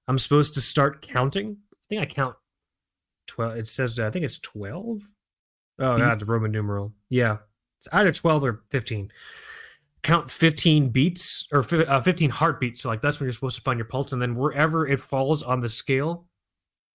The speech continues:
Speaker 1: that's, like, your heart rate per minute or something
Speaker 2: Per
Speaker 1: like
Speaker 2: minute.
Speaker 1: that. Yeah. Uh, I love this. Uh, the, the, uh, when I heard about this watch, it is the only mechanical pulse meter, uh,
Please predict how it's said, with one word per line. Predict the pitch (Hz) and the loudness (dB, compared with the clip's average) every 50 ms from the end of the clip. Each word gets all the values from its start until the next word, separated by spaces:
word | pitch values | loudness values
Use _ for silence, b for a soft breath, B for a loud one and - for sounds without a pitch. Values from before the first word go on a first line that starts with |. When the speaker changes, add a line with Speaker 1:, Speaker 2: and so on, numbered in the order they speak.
| _ _ _ - | _ _ _ -4
Speaker 1:
that's, | 139 131 131 - - | -2 -2 -2 -2 -4
like, | 131 127 120 - - | -4 -4 -6 -6 -8
your | 120 120 113 107 101 - _ _ _ _ _ _ | -8 -8 -8 -8 -10 -16 _ _ _ _ _ _
heart | - - - 123 113 113 117 | -12 -6 -6 -4 -4 -4 -4
rate | 117 113 120 117 - | -4 -4 -4 -6 -10
per | - - 123 113 | -8 -6 -4 -4
minute | 107 107 110 107 107 107 _ - | -4 -4 -6 -6 -8 -10 _ -12
or | - | -10
something | 107 - 120 127 - - | -10 -10 -10 -12 -10 -8
Speaker 2:
Per | 127 | -8
Speaker 1:
like | 117 113 | -6 -6
Speaker 2:
minute. | 113 110 110 | -8 -10 -12
Speaker 1:
that. | - - b b b b b b b b b b b b - | -14 -16 b b b b b b b b b b b b -10
Yeah. | 131 123 - - _ _ b b b b b b b b | -10 -10 -10 -12 _ _ b b b b b b b b
Uh, | - 120 117 113 113 113 123 - - _ - | -6 -4 -2 -2 -2 -2 -4 -6 -8 _ 0
I | - 214 | 2 2
love | 202 190 185 180 170 | 2 2 0 0 0
this. | 180 196 196 - - - | -2 -4 -4 -4 -2 0
Uh, | 196 | 0
the, | 160 147 180 175 160 | 2 2 2 0 0
the, | 151 165 - - | 0 0 0 0
uh, | 165 143 | -2 -2
when | 135 147 160 165 | 0 0 0 0
I | 190 185 | 0 -2
heard | 160 156 160 160 180 | 0 0 0 0 -2
about | 170 180 175 175 175 | -2 -4 -4 -4 -4
this | 196 180 - - | -6 -8 -8 -6
watch, | 180 180 190 185 - | -6 -6 -6 -6 -6
it | 151 143 | -4 -4
is | 135 | -4
the | 131 147 151 - | -4 -6 -6 -4
only | - 147 156 170 175 | -2 -2 0 0 0
mechanical | 170 165 160 - 160 151 147 151 147 135 | 0 -2 -2 -2 -2 -2 -2 -2 -4 -6
pulse | - - 139 135 123 - | -6 -4 -4 -4 -4 -4
meter, | 135 131 127 123 123 120 117 113 113 120 - _ _ - | -4 -4 -2 0 0 0 0 -2 -2 -6 -8 _ _ -8
uh, | - 117 110 110 110 107 107 107 104 107 110 | -6 -4 -4 -2 -2 -4 -4 -4 -6 -8 -10